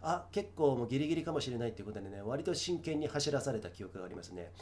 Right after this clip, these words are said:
でですね、私、あの、その時もう全くパーフェクトに、こけずも、こけもせずにですね、パーフェクトな、えー、参考だったんですけれども、えーと、その歩道を歩いてる時にね、雑草、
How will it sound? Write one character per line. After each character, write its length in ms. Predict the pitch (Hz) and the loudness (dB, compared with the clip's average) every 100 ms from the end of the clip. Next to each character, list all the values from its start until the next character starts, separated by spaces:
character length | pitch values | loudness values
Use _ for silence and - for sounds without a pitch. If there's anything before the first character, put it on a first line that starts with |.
| - - - | -16 -2 6
で 100 | 208 | 8
で 100 | 190 | 8
す 100 | 131 | 6
ね、 320 | 127 101 - - - - | 2 0 -2 -12 -18 -8
私、 260 | 147 180 185 | 0 2 4
あ 60 | 175 | 2
の、 100 | 165 | 2
そ 120 | 175 | 0
の 80 | 190 | -2
時 200 | 139 120 | 0 2
も 420 | 110 110 104 101 - 127 | 4 2 0 -2 -10 -2
う 160 | 135 156 - | -2 -2 -2
全 100 | 190 | -2
く 100 | 185 | 0
パ 180 | 180 180 | 0 0
ー 40 | |
フ 80 | 175 | 2
ェ 40 | - | 0
ク 80 | |
ト 80 | 117 | 0
に、 120 | 107 | 0
こ 120 | 107 151 | 0 0
け 300 | 190 185 175 | 2 0 2
ず 140 | 139 | 2
も、 280 | 120 113 - | 4 2 0
こ 100 | 143 | -2
け 100 | 202 | 2
も 220 | 180 131 | 4 4
せ 140 | - 170 | 2 0
ず 120 | 139 | 0
に 120 | 98 | 0
で 80 | 87 | -4
す 80 | 98 | -8
ね、 100 | 95 | -4
パ 100 | 170 | -2
ー 40 | |
フ 80 | 165 | 0
ェ 40 | 131 | -2
ク 80 | |
ト 100 | 117 | 0
な、 240 | 104 92 87 - - - | 0 -2 -4 -12 -18 -6
え 300 | 110 107 107 | 0 2 0
ー、 40 | 101 | 0
参 160 | 131 | -2
考 120 | - 131 | 0 -2
だ 80 | |
っ 60 | 123 | -2
た 80 | 104 | -2
ん 40 | |
で 60 | 95 | -4
す 100 | - | -6
け 60 | |
れ 60 | 95 | -6
ど 100 | 98 | -4
も、 300 | 98 92 90 - - - - | -4 -4 -6 -12 -18 -12 -2
え 120 | 113 | -2
ー 20 | |
と、 100 | 110 | 0
そ 120 | 147 | -2
の 580 | 160 160 160 160 160 147 - | 0 2 4 4 4 0 0
歩 80 | 180 | 4
道 140 | 202 | 4
を 300 | 196 185 - - | 4 2 -2 0
歩 160 | 175 | 2
い 60 | 185 | 2
て 80 | 147 | 0
る 60 | |
時 140 | 113 110 | 0 2
に 80 | |
ね、 140 | 107 104 | 2 2
雑 200 | 147 156 | 2 4
草、 300 | 185 190 | 4 2